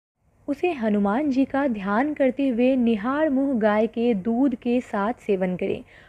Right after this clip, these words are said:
कोशिश करें कि आप नारियल के बीज को सीधे और साबुत ही निगल जाए। नारियल का यह उपाय आपको सोमवार के दिन करना है। अगर आपने जल्दी में अथवा भूलवश प्रातः पूजा पाठ आदि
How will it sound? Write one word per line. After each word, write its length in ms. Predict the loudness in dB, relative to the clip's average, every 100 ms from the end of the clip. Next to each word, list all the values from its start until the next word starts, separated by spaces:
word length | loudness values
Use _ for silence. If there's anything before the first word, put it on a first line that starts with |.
| _ 0
कोशिश 340 | 0 2 -2
करें 360 | 0 0 0 -2
कि 140 | -2
आप 220 | -2 -2 -2
नारियल 380 | -2 0 0
के 180 | 0 -2
बीज 300 | 2 0 0
को 220 | -4 -4 -4
सीधे 420 | 0 0 2 2
और 220 | 2 0
साबुत 640 | -4 -4 -2 0 0 -2 -2
ही 140 | -4
निगल 300 | -2 0 -2
जाए। 260 | -2 -4 -6 -14 -20 -20 -6
नारियल 420 | -2 2 2 2
का 140 | 2 0
यह 180 | 2 2
उपाय 420 | 0 -2 -4 -4
आपको 440 | -4 -4 -4 -6
सोमवार 600 | -4 -4 -4 -2 -2 0
के 180 | -2 -2
दिन 200 | 0 0
करना 300 | 0 -4 -4
है। 200 | -6 -8 -10 -20 _ _ _ _ _ _ _ -2
अगर 280 | 2 4 2
आपने 460 | 2 0 -2 0 0
जल्दी 420 | 2 2 2 0
में 320 | 0 0 0
अथवा 320 | -2 -2 0 0
भूलवश 600 | -2 2 2 4 2 -2 -4
प्रातः 420 | -4 -4 -2 -2 -2
पूजा 300 | -2 0 0
पाठ 360 | 0 -4 -4 -6
आदि 300 | -4 -2 -2